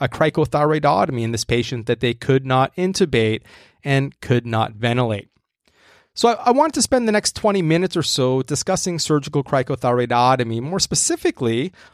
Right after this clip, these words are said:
I like to share with you how I do it.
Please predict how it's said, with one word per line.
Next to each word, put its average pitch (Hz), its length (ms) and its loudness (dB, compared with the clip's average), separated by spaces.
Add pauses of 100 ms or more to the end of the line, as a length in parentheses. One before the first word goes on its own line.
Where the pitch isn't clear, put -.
(120)
I 139 100 0
like 185 180 0
to 165 80 -4
share 170 320 2
with 156 180 -2
you 143 240 2
how 127 420 0
I 107 200 -6
do 147 240 0
it. - 180 -2